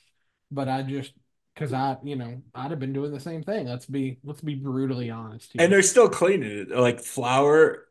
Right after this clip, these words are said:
Speaker 2: is like pine
Speaker 1: He goes,
Speaker 2: needles from a
Speaker 1: yeah,
Speaker 2: Christmas tree.
Speaker 1: but it's like, it's all in the kitchen, right? So he goes and gets a shop vac, hits it and is sucking it in. There's no plug or anything.
Speaker 2: Oh, so he did the same thing
Speaker 1: And
Speaker 2: I
Speaker 1: so,
Speaker 2: did.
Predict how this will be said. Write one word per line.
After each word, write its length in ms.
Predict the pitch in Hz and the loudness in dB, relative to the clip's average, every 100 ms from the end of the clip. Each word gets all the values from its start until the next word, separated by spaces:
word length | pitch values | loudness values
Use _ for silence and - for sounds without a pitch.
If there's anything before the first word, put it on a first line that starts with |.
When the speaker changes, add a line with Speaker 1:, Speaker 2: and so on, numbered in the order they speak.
| - | -4
Speaker 2:
is 220 | 120 110 | -2 0
like 240 | 110 107 | 0 -2
pine 260 | - - 160 | 0 4 8
Speaker 1:
He 80 | 254 | 8
goes, 200 | 254 247 | 10 10
Speaker 2:
needles 260 | 180 151 - | 8 4 0
from 140 | 147 | -2
a 40 | 120 | -2
Speaker 1:
yeah, 40 | |
Speaker 2:
Christmas 500 | - 160 202 151 147 | 2 6 6 4 -4
tree. 200 | - 160 | -2 4
Speaker 1:
but 120 | 247 | 6
it's 180 | 247 190 | 6 4
like, 200 | 233 202 | 4 4
it's 160 | 220 - | 2 0
all 300 | 220 269 262 | 6 6 6
in 120 | 240 | 2
the 80 | 185 | -2
kitchen, 400 | 165 330 - 156 | -4 -4 -4 -6
right? 260 | 175 240 226 | -6 -8 -6
So 100 | 254 | -2
he 60 | |
goes 180 | 233 220 | 0 2
and 80 | 208 | 0
gets 160 | 202 | -2
a 40 | 196 | -4
shop 320 | - 202 180 | -2 -2 -2
vac, 360 | 165 156 151 - _ _ _ _ _ _ _ _ _ _ _ _ _ _ _ _ _ _ _ | -4 -4 -6 -10 _ _ _ _ _ _ _ _ _ _ _ _ _ _ _ _ _ _ _
hits 280 | 196 - | 2 2
it 200 | 185 165 - | -2 -6 -8
and 140 | 151 | -10
is 80 | 139 | -6
sucking 340 | - 170 170 156 | -2 -2 -4 -6
it 80 | |
in. 340 | 165 165 151 156 _ _ _ _ _ - | -4 -4 -6 -8 _ _ _ _ _ -6
There's 220 | 175 170 | -2 0
no 120 | 185 | 0
plug 360 | 139 - 170 160 | 0 0 0 0
or 120 | 151 | -2
anything. 420 | 151 147 135 143 | -2 -4 -4 2
Speaker 2:
Oh, 200 | 151 151 | 6 8
so 180 | 127 143 | 8 8
he 120 | 139 | 8
did 160 | 151 143 | 6 2
the 80 | 139 | 2
same 220 | 147 139 | 2 4
thing 100 | 202 | 4
Speaker 1:
And 80 | 214 | 6
Speaker 2:
I 60 | |
Speaker 1:
so, 200 | 160 208 | 8 8
Speaker 2:
did. 80 | 190 | 6